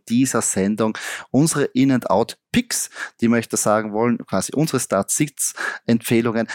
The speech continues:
Danach wollen wir auch eine neue Rubrik ins Leben rufen, und zwar Winner Calling. Wir rufen die Spieler an, also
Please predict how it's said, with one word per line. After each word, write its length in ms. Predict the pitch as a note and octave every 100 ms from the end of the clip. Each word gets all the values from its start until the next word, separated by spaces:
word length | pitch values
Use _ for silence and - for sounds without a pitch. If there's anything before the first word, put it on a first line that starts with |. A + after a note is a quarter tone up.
| -
Danach 360 | B2 B2+ F3+ -
wollen 240 | A2+ C#3 F#3
wir 200 | F3+ A2+
auch 200 | D3+ E3+
eine 180 | E3 D#3
neue 300 | C#3 C#3+ D3
Rubrik 500 | C3+ - C#3 D3+ C#3
ins 160 | C3+
Leben 220 | B2 C3
rufen, 400 | A2+ B2 C3 -
und 100 | A#2+
zwar 240 | - B2 C3
Winner 600 | G2 A2+ C3+ D3 D3+ C3+
Calling. 800 | - A#2+ C3 C3 A2 G#2 G2 F2
Wir 260 | A#2+ E3+ C3+
rufen 460 | C3 C3 - A2+
die 180 | A#2 C3+
Spieler 480 | - - A#2 G#2 F2+
an, 180 | A#2 C#3+
also 280 | F#2 F2+